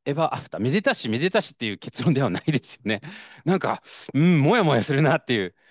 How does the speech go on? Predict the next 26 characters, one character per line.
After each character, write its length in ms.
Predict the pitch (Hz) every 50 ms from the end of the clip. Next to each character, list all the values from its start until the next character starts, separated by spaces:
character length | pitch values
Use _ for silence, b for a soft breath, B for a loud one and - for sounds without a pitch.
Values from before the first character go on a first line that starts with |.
| b b b b
い 40 | 107
や、 60 | 95
イ 80 | 101 139
エ 60 | 170
ス 60 | -
様 220 | - 180 156 135 110
の 80 | 95
説 240 | - - 160 - _
教 100 | - 107
は 40 | 101
い 80 | 120
つ 80 | - 185
も 80 | 135 101
そ 200 | - - 127 143
う 40 |
い 220 | 147 151 147 147 143
う 40 | 123
も 340 | - - 117 117 127 170 220
や 100 | 254 233
も 120 | 165 139
や 100 | 117 92
す 120 | - - 113
る 220 | 110 107 104 117
よ 200 | 135 127 147 120
う 20 |
な 280 | 107 98 87 85 82